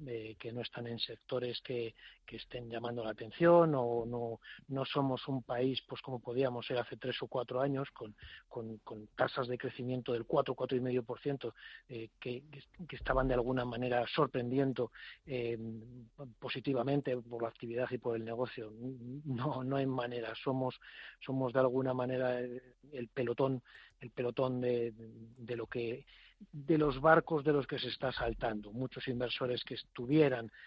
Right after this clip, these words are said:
en activos españoles, pues probablemente han vendido sus fondos y se han dirigido hacia esas tendencias tan absolutamente repetidas en los últimos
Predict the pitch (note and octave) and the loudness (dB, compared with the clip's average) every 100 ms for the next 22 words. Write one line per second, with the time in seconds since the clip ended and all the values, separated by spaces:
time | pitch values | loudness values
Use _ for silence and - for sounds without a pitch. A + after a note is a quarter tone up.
0 | - - A#2 A2+ - - C#3 A#2+ A#2 - | -18 -12 -8 -8 -10 -4 -2 -2 -4 -8
1 | - A#2 C3 C3 C#3 - A#2 - A2 A2 | -6 -4 0 0 0 -2 -16 -12 -8 -4
2 | A2 A2+ A2+ A2 B2 A#2+ - - - C#3 | -4 -4 -8 -6 -4 -6 -10 -16 -8 -4
3 | B2+ C#3 - C3 B2+ C#3 B2 A#2+ - C3 | -4 -6 -4 -2 2 2 0 -6 -8 -6
4 | B2+ C#3+ C#3+ C3 A2 A#2+ A2 G2+ G#2 _ | 0 0 0 -4 -4 -4 -8 -14 -18 _
5 | - A#2+ A2+ - A#2 A#2+ A#2 - A#2+ A2+ | -10 -8 -6 -6 -4 -2 -4 -6 -8 -10
6 | - - - C3+ - B2+ - C3 C#3 C3 | -12 -20 -16 -10 -8 -8 -4 0 0 0
7 | C#3+ C3+ - - - _ C#3+ C3+ B2+ A#2+ | 2 0 0 -18 -20 _ 2 4 2 -2
8 | - C3 B2 C3+ C#3+ C3 C3 A#2+ C#3 B2+ | -4 -4 -2 0 0 0 0 0 0 0
9 | D3+ B2 B2 A#2+ B2 A2+ E3 C#3 A#2 - | -2 -2 -2 -2 -4 -2 -2 0 -2 -6
10 | A#2 A2 - A#2+ - A#2+ A#2 A2 | -10 -12 -12 -12 -8 -8 -8 -10